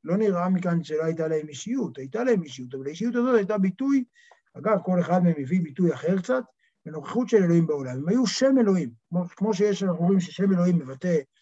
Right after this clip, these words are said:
את הגבורה, או את הטבע, או את הדין, ושם, אה, אחר מבטא חסד, אז אברהם היה שם אלוהים, הוא היה ש-, כולו היה שם ונוכחות, גילוי של, אה, המהות של החסד של אלוהים בעולם, יצחק את, את,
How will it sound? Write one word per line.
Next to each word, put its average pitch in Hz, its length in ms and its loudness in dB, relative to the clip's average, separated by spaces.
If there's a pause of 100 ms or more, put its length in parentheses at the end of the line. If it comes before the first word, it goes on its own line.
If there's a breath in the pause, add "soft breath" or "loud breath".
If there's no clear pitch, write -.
(340)
את 117 160 -14
הגבורה, 123 720 0
או 147 140 2
את 127 120 -8
הטבע, 190 360 2
או 139 100 2
את 127 100 -8
הדין, 220 400 2 (440)
ושם, 175 440 0
אה, 156 380 2 (320)
אחר 175 400 2
מבטא 127 300 -8
חסד, 233 420 -2 (380)
אז 170 120 -2
אברהם 247 380 2
היה 262 180 2
שם 262 220 4
אלוהים, 247 260 4
הוא 190 340 -4
היה 226 160 4
ש-, - 280 -10
כולו 233 300 2
היה 262 180 4
שם 247 280 2
ונוכחות, 220 480 -2 (440)
גילוי 208 340 4
של, 214 260 6 (200)
אה, 160 200 -4 (340)
המהות 156 340 0
של 196 140 2
החסד 202 360 0
של 175 80 -4
אלוהים 156 280 -2
בעולם, 170 420 0 (480)
יצחק 196 380 0
את, 175 60 0 (440)
את, 135 140 -12